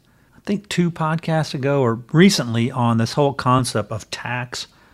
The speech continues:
diversification, the idea of not only being diversified in your investments, but having tax diversification. And what I meant by that was having money in different buckets that you can draw from at different times. So you've got money in a pre-tax account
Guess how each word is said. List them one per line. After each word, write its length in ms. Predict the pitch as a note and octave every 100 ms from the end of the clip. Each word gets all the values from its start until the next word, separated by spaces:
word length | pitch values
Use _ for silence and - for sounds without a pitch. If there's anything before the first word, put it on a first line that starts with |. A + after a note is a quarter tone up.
| _ _ -
diversification, 1000 | A2+ A#2+ A2+ - A2+ A#2+ A2 - F#2+ F#2
the 80 | G2+
idea 360 | A2+ A#2+ A2+
of 80 | G#2+
not 220 | A#2+ C#3
only 140 | C3+ B2
being 180 | B2+
diversified 480 | G#2+ A2 A#2+ - A2+
in 160 | G#2+ G#2
your 120 | G2+
investments, 760 | G2+ G2+ G#2 A#2+ - C3+ C3 - - _ _ _
but 100 | A2
having 260 | A#2+ A2+
tax 340 | G#2 C3+ C3 -
diversification. 840 | G#2+ G2 - G#2+ G2 G2+ - F#2+
And 180 | G2+ G2+
what 120 | A2+
I 40 |
meant 280 | G#2+ C3 D3
by 140 | A2+ G2+
that 220 | G#2 G2+
was 200 | G#2 G2+
having 260 | A#2 A2+
money 260 | A2 A2+ A2+
in 100 | G2+
different 340 | B2 A#2+ F2+
buckets 580 | - C3+ - G2 - - - _ _ _ _ _ _
that 160 | G#2+ C3
you 60 |
can 160 | A#2 G#2
draw 300 | G2+ A2+ C#3+
from 200 | - G2+
at 100 | F#2+
different 300 | A#2 G#2 -
times. 440 | - C3+ G2 F2+
So 120 | - A2+
you've 140 | D3
got 180 | C3+ A2
money 260 | A#2 A#2
in 80 | G#2
a 80 | F2+
pre-tax 600 | - C#3 D3+ C#3+ B2+ -
account 360 | - A#2+ A#2+